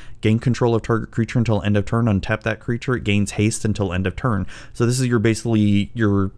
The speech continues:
typical gain control of target creature card, and you possibly have the possibility of casting this for one red.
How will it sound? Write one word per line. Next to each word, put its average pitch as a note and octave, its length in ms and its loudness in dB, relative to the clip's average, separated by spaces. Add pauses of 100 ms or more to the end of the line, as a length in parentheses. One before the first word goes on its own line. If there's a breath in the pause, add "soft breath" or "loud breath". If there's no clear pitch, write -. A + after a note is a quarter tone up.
(140)
typical G#2+ 400 0
gain F#2 260 2
control F2+ 480 0
of E2 60 -2
target F2+ 320 -4
creature F2 300 -4
card, E2+ 340 0 (300 loud breath)
and G#2 180 0
you F#2+ 140 0 (240)
possibly C3+ 560 0
have G#2 320 0
the F#2 340 0 (140)
possibility F#2+ 580 -2
of E2 140 -6
casting F2+ 400 -4
this E2+ 140 -2
for G2 140 -2
one F2+ 240 0
red. D#2+ 400 -2